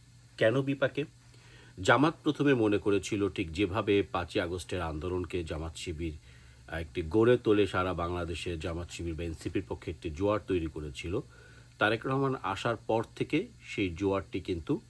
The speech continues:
একটু অন্যদিকে প্রবাহিত হয়ে গেল এবং একতরফাভাবে বিএনপির দিকে ঝুঁকে গেছে। যার কারণে জামাতের আমিরের খুব ছোটাছুটি আমরা দেখলাম এবং তিনি তারেক রহমানের কাছে গিয়েছিলেন জাতীয় সরকার কীভাবে প্রতিষ্ঠিত করা যায়, কিন্তু তারেক রহমান, আহ,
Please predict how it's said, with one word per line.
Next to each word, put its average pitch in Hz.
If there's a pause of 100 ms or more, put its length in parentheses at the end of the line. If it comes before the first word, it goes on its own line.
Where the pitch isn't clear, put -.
(640)
একটু 160
অন্যদিকে 110
প্রবাহিত 78
হয়ে 92
গেল 135
এবং 165
একতরফাভাবে 131
বিএনপির 85
দিকে 73
ঝুঁকে 65
গেছে। 57 (1300)
যার 160
কারণে 135
জামাতের 117
আমিরের 110
খুব -
ছোটাছুটি 123
আমরা 101
দেখলাম 110 (280)
এবং 92 (140)
তিনি 90
তারেক 90
রহমানের 104
কাছে 107
গিয়েছিলেন 104
জাতীয় 90
সরকার 92
কীভাবে 95
প্রতিষ্ঠিত 92
করা 110
যায়, 170
কিন্তু 143
তারেক 107
রহমান, 87 (520)
আহ, 78